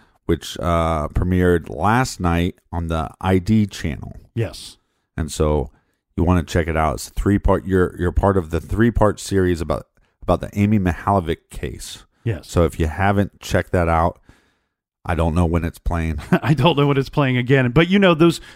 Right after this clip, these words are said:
Speaker 2: those channels typically re-air things, and I'm sure you could see some of that at their website as well.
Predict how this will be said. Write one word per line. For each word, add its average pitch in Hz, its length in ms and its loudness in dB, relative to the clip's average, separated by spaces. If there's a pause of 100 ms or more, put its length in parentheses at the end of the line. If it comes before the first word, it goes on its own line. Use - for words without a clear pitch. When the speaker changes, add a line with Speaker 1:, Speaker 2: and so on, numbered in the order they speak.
(140)
Speaker 2:
those 185 180 6
channels 175 380 0
typically 139 460 0
re-air 131 580 2
things, 147 480 0 (320)
and 131 120 0
I'm 127 80 2
sure 151 200 2
you 139 160 4
could 127 160 0
see 143 260 -2
some 123 240 0
of 110 140 -2
that 117 320 0
at 113 200 -2
their 101 180 0
website 101 680 -4
as 92 180 -8
well. 87 400 -8